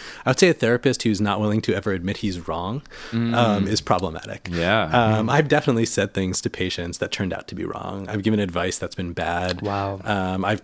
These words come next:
Speaker 1: sort of predicted, you know, if you make this choice, this is probably what's gonna happen, and then it doesn't happen.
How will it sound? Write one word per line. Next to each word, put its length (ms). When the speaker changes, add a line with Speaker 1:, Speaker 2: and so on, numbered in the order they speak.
Speaker 1:
sort 160
of 80
predicted, 800
you 80
know, 180
if 180
you 80
make 140
this 120
choice, 300
this 80
is 120
probably 240
what's 120
gonna 160
happen, 320
and 140
then 60
it 100
doesn't 240
happen. 340